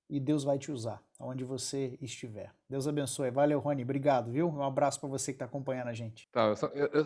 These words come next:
Speaker 2: eu só queria aprove-, eu queria aproveitar a fala do Paulo, eu agradecer o Paulo pelo texto, e aproveitar a fala e fazer o seguinte. Nós estamos desesperados atrás de voluntários. Não só vai ter lugar pra você. Se você conhece alguém que quer vir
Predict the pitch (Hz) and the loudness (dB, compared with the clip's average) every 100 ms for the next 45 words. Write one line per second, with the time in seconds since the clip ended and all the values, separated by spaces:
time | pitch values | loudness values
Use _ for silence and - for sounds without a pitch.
0 | - 151 - 147 175 180 196 175 196 - | 4 2 2 6 8 10 10 10 6 4
1 | 156 - 165 165 175 156 156 147 131 123 | -2 4 6 8 10 10 8 8 8 10
2 | 110 101 - 110 104 101 - 120 131 123 | 8 6 4 6 6 4 2 6 8 6
3 | 101 104 98 98 - 110 - 104 101 104 | 4 4 4 2 2 0 4 4 4 0
4 | 104 - 110 135 - 139 123 123 123 117 | -4 2 2 2 0 -8 -6 -2 2 4
5 | 113 107 - 127 131 127 123 131 - 131 | 4 2 4 4 4 2 -2 -2 -4 -6
6 | 110 101 - - - _ _ _ _ - | -6 -6 -12 -20 -20 _ _ _ _ -2
7 | 123 127 - 143 147 139 147 151 151 160 | 0 0 0 0 0 -2 -4 -4 -2 4
8 | 143 135 131 117 117 117 107 107 104 98 | 8 8 6 2 2 4 4 0 -2 0
9 | 98 - - - 131 - 131 117 113 - | 0 0 -10 -6 -6 2 4 4 4 2
10 | 120 107 95 95 - 98 95 - 113 - | 0 0 2 0 0 -8 -12 -10 -14 -14
11 | _ - 113 120 - 117 135 143 127 110 | _ -20 -10 -8 -4 0 2 2 0 0
12 | 117 117 - 107 101 101 104 | -4 -6 -2 -2 -2 -6 -8